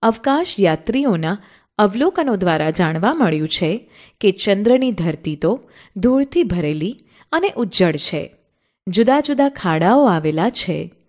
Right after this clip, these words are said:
વળી ઘણા બધા ઊભા અને ઊંચા પર્વતો છે. ચંદ્રની સપાટી,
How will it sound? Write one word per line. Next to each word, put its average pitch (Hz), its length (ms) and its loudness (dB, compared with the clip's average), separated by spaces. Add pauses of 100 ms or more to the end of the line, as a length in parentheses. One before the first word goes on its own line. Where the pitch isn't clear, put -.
(320)
વળી 170 420 2 (320)
ઘણા 262 280 2
બધા 196 420 -2 (260)
ઊભા 175 400 -2 (340)
અને 208 200 2
ઊંચા 226 440 -4
પર્વતો 160 540 -2
છે. - 320 -4 (1200)
ચંદ્રની 247 480 0
સપાટી, 165 600 -4